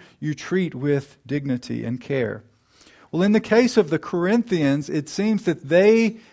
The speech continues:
thought of their bodies as unimportant, their physical bodies as unimportant. They did not value them.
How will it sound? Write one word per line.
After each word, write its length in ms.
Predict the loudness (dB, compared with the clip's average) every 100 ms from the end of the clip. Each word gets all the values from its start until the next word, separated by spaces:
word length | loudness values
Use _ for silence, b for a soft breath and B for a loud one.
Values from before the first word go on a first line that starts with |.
| B B
thought 600 | -12 2 8 8 8 4 _ -8
of 160 | -6 0
their 180 | 0
bodies 760 | 0 2 6 8 6 2 -2 -6
as 280 | -8 -8 -8 -4
unimportant, 800 | -2 0 0 0 2 2 -2 -10
their 140 | -4 -4
physical 640 | 0 2 4 2 4 2
bodies 460 | 4 6 6 2 -4
as 260 | -6 -6 -4
unimportant. 1000 | -2 0 -2 0 2 2 0 -16 -20 _ _ _ _ _ _ _ _ -10
They 120 | -4
did 180 | -2 0
not 200 | 0 0
value 600 | -2 2 4 2 2 -2
them. 440 | -2 -4 -8 -14